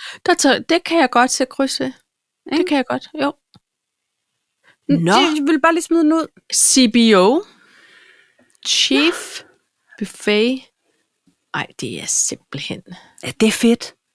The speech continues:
Speaker 1: Officer.
Speaker 2: Hvad,
Speaker 1: Ah.
Speaker 2: hvad har du lavet, hvad har du lavet før det? Jamen, så har jeg været, øh, tafeldækker hos dronningen.
Speaker 1: Ja. <laughs> Gud, ja.
Speaker 2: Ikke?
Speaker 1: Gud,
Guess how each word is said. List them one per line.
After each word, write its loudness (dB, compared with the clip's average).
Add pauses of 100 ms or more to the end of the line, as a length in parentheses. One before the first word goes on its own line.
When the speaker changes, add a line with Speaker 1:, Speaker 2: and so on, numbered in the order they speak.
(680)
Speaker 1:
Officer. -6 (800)
Speaker 2:
Hvad, 4
Speaker 1:
Ah. 4
Speaker 2:
hvad 6
har 6
du 6
lavet, 4
hvad 4
har 4
du 0
lavet 2
før 0
det? -4
Jamen, 0
så -2
har 0
jeg 0
været, 2
øh, -4
tafeldækker -2
hos -6
dronningen. -2 (300)
Speaker 1:
Ja. 2 (640)
<laughs> -2
Gud, 4
ja. 2 (460)
Speaker 2:
Ikke? 4 (540)
Speaker 1:
Gud, 4